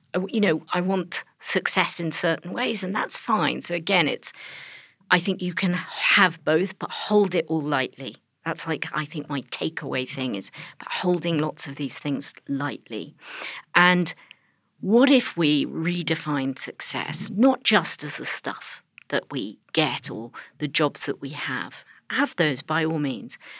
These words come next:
But what if you redefined it as, "I live by my values. I was authentic as much as I could be. And I treated myself and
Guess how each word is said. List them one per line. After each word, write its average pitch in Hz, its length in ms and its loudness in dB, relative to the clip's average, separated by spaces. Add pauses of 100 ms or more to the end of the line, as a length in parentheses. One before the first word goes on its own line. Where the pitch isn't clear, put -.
(220)
But - 100 -4
what 247 220 2
if 240 180 0
you 214 140 2
redefined 175 840 0
it - 340 -8
as, 147 540 2 (680)
"I 156 100 2
live 165 280 0 (140)
by 156 140 2
my 143 180 2
values. 131 720 -2 (580)
I 147 80 0
was 147 260 0 (280)
authentic 156 800 0
as 139 160 -6
much - 400 0
as 127 160 -4
I 127 80 -4
could - 220 -12
be. 101 320 -6 (840)
And 147 220 4
I 135 220 0
treated - 520 -2
myself 147 720 0 (480)
and 147 220 2